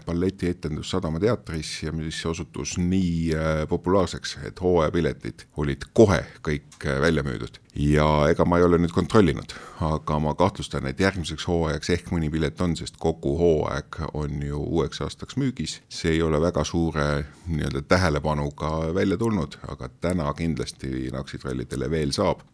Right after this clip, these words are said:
Mis sügiseks saab, eriti peale piletisadu, seda ma ei oska öelda. <laughs> Aga septembris esimese pileti sajuga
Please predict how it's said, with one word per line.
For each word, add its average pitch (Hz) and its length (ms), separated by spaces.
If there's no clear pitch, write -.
Mis 73 180
sügiseks 90 540
saab, 78 260
eriti 78 380
peale 69 260
piletisadu, 78 600
seda 80 240
ma 76 80
ei 73 80
oska 107 220
öelda. 92 360
<laughs> - 360
Aga 76 160
septembris 80 540
esimese 80 340
pileti 78 380
sajuga 71 340